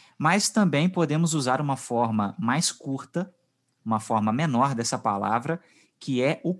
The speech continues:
cão. Na sua forma do singular, é a palavra cão. Se a gente for falar no plural, são cães, ok? Então, esse é o plural da palavra. Emílio, o que que a gente pode falar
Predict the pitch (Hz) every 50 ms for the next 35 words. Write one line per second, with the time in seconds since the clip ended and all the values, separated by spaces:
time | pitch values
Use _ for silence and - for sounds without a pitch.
0 | - _ _ - - 156 165 170 165 151 131 113 101 90 85 82 - _ - 123
1 | 120 - - 156 139 - - 120 120 120 123 123 123 123 - 107 113 113 - -
2 | 117 117 151 151 127 120 127 151 185 - - 143 143 139 - - 143 123 113 117
3 | 117 131 175 180 - - 131 113 101 92 92 - _ - - - 175 160 170 165
4 | - - 147 143 - 151 135 110 107 101 101 104 123 139 - - 175 190 208 202
5 | 190 185 185 208 240 233 - _ _ _ _ _ _ - - 185 196 202 - -
6 | - 170 185 190 175 120 95 92 - - - - - - - - _ _ 110 110
7 | 107 - - 113 123 147 185 185 - 202 - 120 127 117 113 123 151 - - 170
8 | 151 - 165 147 127 117 117 123 127 131 131 - 160 147 117 104 98 98 92 92
9 | - - - 180 202 226 226 170 117 117 - - - 143 - 220 214 247 220 220
10 | 240 240 - - 135 147 175 180 - 196 160 127 107 107 110 131 151 -